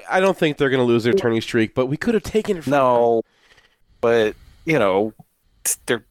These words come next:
Speaker 2: you know, they're not that happy with their season either, so.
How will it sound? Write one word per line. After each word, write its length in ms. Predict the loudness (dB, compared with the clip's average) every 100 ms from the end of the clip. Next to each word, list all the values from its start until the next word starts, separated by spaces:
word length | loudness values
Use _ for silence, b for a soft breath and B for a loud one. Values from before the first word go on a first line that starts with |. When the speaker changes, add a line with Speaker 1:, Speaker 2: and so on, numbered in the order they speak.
| _ _ _ -6
Speaker 2:
you 100 | -2
know, 220 | 0 -2 -6 -20 _ -4
they're 120 | -2
not 220 | 0 -2 -4 -4
that 180 | -2 0
happy 280 | 0 -2 -4
with 120 | -2
their 120 | -2
season 320 | 0 -2 -2
either, 320 | -2 0 -2 -4
so. 300 | -2 -2